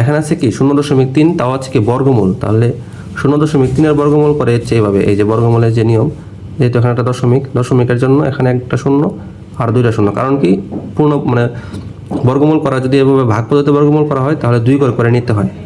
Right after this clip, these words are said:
তাহলে দুই ঘর করে নিলে এখানে আছে কত? তিরিশ। তাহলে তিরিশের ছোট অথবা সমান বর্গমূল সংখ্যা কত? মানে একদম পূর্ণবর্গ সংখ্যা লাগবে। তাহলে সেটা হচ্ছে কি? তিরিশের ছোট হচ্ছে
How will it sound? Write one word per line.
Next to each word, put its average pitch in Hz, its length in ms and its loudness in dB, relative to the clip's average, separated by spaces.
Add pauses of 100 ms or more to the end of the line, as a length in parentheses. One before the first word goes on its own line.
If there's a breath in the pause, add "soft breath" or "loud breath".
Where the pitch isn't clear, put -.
(120)
তাহলে 123 260 2 (760 loud breath)
দুই 131 120 4
ঘর 143 160 4
করে 131 160 0
নিলে 143 160 2
এখানে 135 200 0
আছে 139 140 -2
কত? 143 80 4 (120)
তিরিশ। 101 240 0 (120)
তাহলে 110 260 0
তিরিশের 143 340 0 (100)
ছোট - 160 -2 (120)
অথবা 127 200 0 (100)
সমান 139 220 2 (120)
বর্গমূল 143 380 2
সংখ্যা 135 260 0
কত? 135 120 -4 (880 loud breath)
মানে 120 180 2
একদম 127 220 2
পূর্ণবর্গ 165 420 2
সংখ্যা 123 220 0
লাগবে। 101 220 -2 (100)
তাহলে 110 200 0
সেটা 131 160 0
হচ্ছে - 240 -4
কি? 156 100 2 (280)
তিরিশের 131 300 0
ছোট 147 180 0
হচ্ছে 147 180 -2